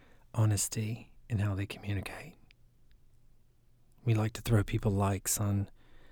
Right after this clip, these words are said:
social media. We like to send them happy birthday messages on the Facebook.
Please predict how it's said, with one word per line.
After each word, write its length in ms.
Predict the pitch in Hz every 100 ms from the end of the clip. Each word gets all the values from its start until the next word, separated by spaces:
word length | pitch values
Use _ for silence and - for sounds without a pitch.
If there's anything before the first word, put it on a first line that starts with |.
| -
social 400 | - 113 101 107
media. 360 | 107 101 101 98
We 100 | 101
like 180 | 104 -
to 280 | 107 117 - - - - -
send 300 | - 120 117
them 80 | 104
happy 240 | 123 -
birthday 440 | 123 160 135 120 104
messages 760 | 95 - - 101 95 - - - - - - -
on 140 | 110
the 60 | 104
Facebook. 640 | - 104 - 98 101 -